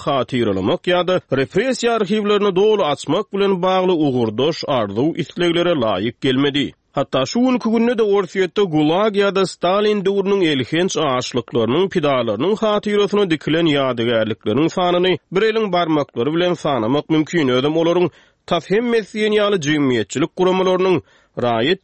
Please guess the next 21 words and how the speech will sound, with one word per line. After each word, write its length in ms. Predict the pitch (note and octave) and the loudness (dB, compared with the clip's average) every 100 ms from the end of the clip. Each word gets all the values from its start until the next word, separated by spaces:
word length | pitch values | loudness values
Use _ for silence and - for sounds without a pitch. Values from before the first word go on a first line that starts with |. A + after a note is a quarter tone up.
| G#3+ | -2
jemgyýeti 420 | G#3+ G#3+ G#3 G#3 G3 | 0 2 0 0 -2
toporlarynyň 720 | E3+ - C3+ B2 A#2 C#3+ D#3 | -2 0 0 0 0 0 0
agzalarynyň 720 | C#3 B2 A#2 G#2+ G2 B2 D#3+ | 0 0 0 0 -2 -2 -2
tagallalary 800 | - C#3+ A#2+ A#2 A2+ A2 A2 B2 | -2 -2 0 0 0 0 0 0
bilen 220 | B2+ C#3 | 0 0
guruldy. 380 | C3 C#3 C3+ C#3 G2+ _ C#3 | 0 0 0 -2 -4 _ -2
Rus 220 | A3 A#3 - | 0 0 0
döwletiniň 520 | G#3+ G3+ G3 G3 G3 | 0 0 0 0 0
tagallasy 640 | F#3 D3+ C3+ B2 G2+ G2+ D3+ | 0 0 0 0 -2 -2 -2
bilen 260 | D#3+ E3 | 2 2
dikeldilmedi. 680 | C#3 - A2 A2+ C#3+ C#3+ C#3 G#2 _ | 0 -2 -2 0 0 0 -2 -4 _
Gulag 460 | C3+ D#3 D#3 B2 A2+ | 0 2 2 -2 -4
lagerleriň, 680 | D#3 A3+ A3 G#3 G#3+ A3 | -2 0 0 0 2 2
türmeleriň 540 | G#3+ F#3 D#3+ D#3 E3+ F3 | 2 2 2 2 2 0
döwlet 400 | C#3 C#3 D3 D3 | 0 0 0 -2
dolandyrşy, 580 | E3 E3 D#3 D#3 - D3 - | -2 0 0 -2 -2 -4 -4
Stalin 560 | - - G3+ A#3 A#3+ G#3+ | -16 -4 0 2 0 0
döwründe 400 | G#3+ G#3+ G#3+ A#3 D#3 | 0 0 0 0 2
döwlet 320 | D#3 F#3+ A#3+ | 2 0 -2
siýasaty 560 | A3 G#3+ G3+ G3 F#3+ | -2 0 0 0 0
netijesinde 680 | F#3+ E3+ F3 D3 D3 D3 D3+ | 0 0 -2 0 0 2 0